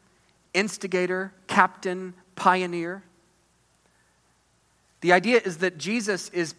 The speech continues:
pioneering, pioneering the way into the world to come. Jesus is the founder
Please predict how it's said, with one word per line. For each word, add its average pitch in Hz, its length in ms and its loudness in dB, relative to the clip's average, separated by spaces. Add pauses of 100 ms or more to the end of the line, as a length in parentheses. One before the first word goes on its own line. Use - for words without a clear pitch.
(120)
pioneering, 214 880 0 (640)
pioneering 226 720 2
the 180 80 0
way 180 340 4
into 170 520 -2
the 160 80 -4
world 143 320 0
to - 80 -16
come. 208 240 -4 (1800)
Jesus 208 400 -2
is 190 200 -4
the 185 100 -4
founder 185 760 2